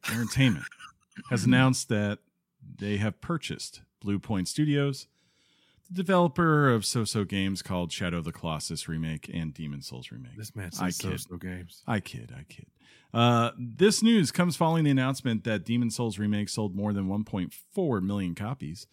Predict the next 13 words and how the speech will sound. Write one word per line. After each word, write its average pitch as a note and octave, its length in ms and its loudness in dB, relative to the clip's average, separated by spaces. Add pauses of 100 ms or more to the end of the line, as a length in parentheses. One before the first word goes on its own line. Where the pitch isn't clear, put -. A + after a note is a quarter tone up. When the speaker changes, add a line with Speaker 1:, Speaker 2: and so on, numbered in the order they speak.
(520)
Speaker 1:
It - 240 -4
has G#2 280 -2
been G2+ 140 -2
announced F#2+ 440 -4
the E2 60 -8
studio E2+ 340 -4
is D#2+ 100 -6
aiming E2+ 440 -4
for D#2 280 -6
original F#2 400 -2
content D#2+ 420 -6
going D2 240 -8
forward. D#2 500 -6